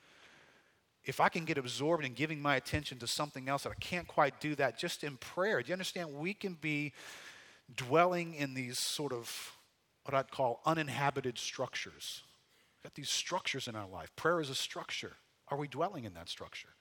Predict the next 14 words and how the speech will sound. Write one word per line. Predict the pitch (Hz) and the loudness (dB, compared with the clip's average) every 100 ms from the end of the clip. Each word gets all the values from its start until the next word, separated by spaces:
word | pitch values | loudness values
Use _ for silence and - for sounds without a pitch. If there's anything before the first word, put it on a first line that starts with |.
| - - - - - | -20 -20 -18 -14 -6
Love | 151 196 233 - | 2 6 6 6
for | 208 | 6
one | 185 190 | 8 6
another, | 180 185 131 | 8 4 4
it's | 113 - | 0 0
a | |
structure, | - - 214 - 117 - | 0 0 -2 -2 -4 -6
but | 120 | -6
do | 165 | -4
we | 202 | -4
live | 190 208 359 285 - 147 | -2 -2 -4 -6 -8 -8
in | 127 | -4
that | 135 143 | -4 -4
structure? | - 214 - - 90 | -8 -8 -8 -10 -10